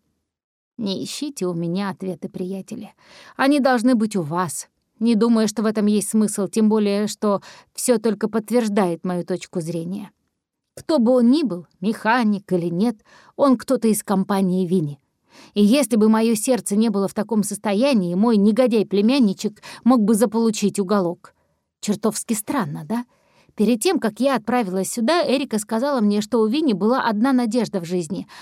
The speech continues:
оставить позади эту жизнь и людей, которые его знали, и начать всё заново, где вокруг не будут маячить одни и те же лица.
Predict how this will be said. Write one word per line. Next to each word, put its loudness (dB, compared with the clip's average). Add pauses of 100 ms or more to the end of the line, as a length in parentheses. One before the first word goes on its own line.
(160)
оставить -2
позади 0
эту -2
жизнь 0 (240)
и 4
людей, 4
которые 0
его 0
знали, -2 (220)
и -2
начать -2
всё -2
заново, -2 (420)
где 2
вокруг 0
не 4
будут 2
маячить 0
одни 2
и -10
те -2
же -2
лица. -4